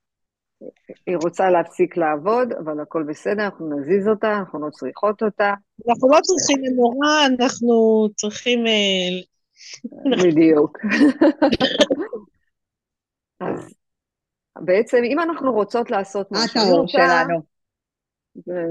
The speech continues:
Speaker 1: יקרה שלי, לא, בורא עולם הוא האור, אני הכלי, ואת הכלי, ומזל הכלי, ורונית, וכל מי שנמצאת כאן,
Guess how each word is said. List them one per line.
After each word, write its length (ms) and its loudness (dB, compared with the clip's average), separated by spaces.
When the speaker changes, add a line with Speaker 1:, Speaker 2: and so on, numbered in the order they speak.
Speaker 1:
יקרה 360 -4
שלי, 300 -4
לא, 120 2
בורא 240 0
עולם 340 0
הוא 160 -8
האור, 340 -8
אני 180 -8
הכלי, 580 -4
ואת 320 -8
הכלי, 560 -8
ומזל 480 -4
הכלי, 400 -4
ורונית, 680 -4
וכל 200 -8
מי 180 -8
שנמצאת 500 -6
כאן, 260 -2